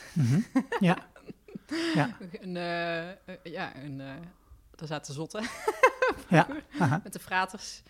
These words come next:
Speaker 1: Ja.
Speaker 2: Moeilijk opvoedbare jeugd en zo.
Speaker 1: Aha.
Speaker 2: En dat stond al een tijdje leeg. En daar, daar woon ik nu.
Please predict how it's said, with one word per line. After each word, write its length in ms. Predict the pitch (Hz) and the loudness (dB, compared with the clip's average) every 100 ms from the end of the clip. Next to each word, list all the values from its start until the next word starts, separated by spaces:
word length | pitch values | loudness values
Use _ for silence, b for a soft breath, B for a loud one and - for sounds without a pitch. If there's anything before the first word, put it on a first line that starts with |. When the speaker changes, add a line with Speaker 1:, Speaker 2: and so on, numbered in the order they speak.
| - | 0
Speaker 1:
Ja. 140 | 170 | 0
Speaker 2:
Moeilijk 240 | - 190 185 | 0 -6 -6
opvoedbare 440 | 175 190 170 160 | -8 -6 -4 -4
jeugd 280 | 165 170 - | -4 -6 -8
en 100 | 160 | -10
zo. 220 | 156 170 - - | -10 -10 -14 -6
Speaker 1:
Aha. 180 | 170 110 | -2 -2
Speaker 2:
En 80 | 170 b b _ | -4 b b _
dat 140 | 165 | -12
stond 220 | - 190 175 | -10 -10 -8
al 80 | |
een 60 | 156 | -6
tijdje 300 | 151 156 175 | -6 -10 -8
leeg. 160 | 165 180 | -8 -6
En 80 | 208 | 0
daar, 240 | 196 185 | 2 4
daar 120 | 180 | 2
woon 200 | 175 165 | 2 2
ik 80 | 196 | 2
nu. 320 | 202 196 175 | 0 0 -4